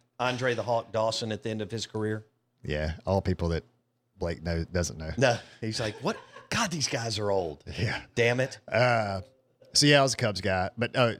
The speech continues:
Speaker 2: to your question, though, for the World Series, I, I, Troy was texting me, you know, back and forth. And, you know, "Golly, I coulda gone." Now I wish I woulda gone, but I didn't go to a game. But, um, I told him, I said, "Man, I love you."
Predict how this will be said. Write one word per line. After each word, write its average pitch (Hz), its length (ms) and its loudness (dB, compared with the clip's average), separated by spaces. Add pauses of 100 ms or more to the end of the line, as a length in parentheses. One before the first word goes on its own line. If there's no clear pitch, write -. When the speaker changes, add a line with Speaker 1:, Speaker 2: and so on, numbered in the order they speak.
Speaker 2:
to 127 100 4
your 113 100 4
question, 107 360 2
though, 95 120 0
for 98 120 -4
the 95 80 0
World 92 180 2
Series, 95 560 0 (120)
I, 104 120 2 (120)
I, 101 120 0 (260)
Troy 117 240 4
was 87 140 0
texting 92 320 0
me, 87 160 -2 (100)
you 104 140 0
know, 90 80 0
back 92 240 2
and 82 100 -6
forth. 87 440 -2
And, 82 160 -2 (680)
you 101 140 2
know, 90 240 2 (320)
"Golly, 90 420 -2
I 82 60 -6
coulda 90 180 0
gone." 87 300 0
Now 107 160 4
I - 40 4
wish 95 200 0
I 82 40 -4
woulda 82 160 -4
gone, 80 340 -4
but 82 120 -6 (220)
I 95 80 0
didn't 98 200 2
go 82 280 -4 (420)
to 90 120 -2
a 85 40 -2
game. 85 560 -2
But, 92 160 -2
um, 87 460 -2 (680)
I 104 100 2
told 139 300 6
him, 90 180 -4
I 87 40 -4
said, 90 180 0
"Man, 95 280 2
I 92 60 2
love 120 240 4
you." 101 160 -2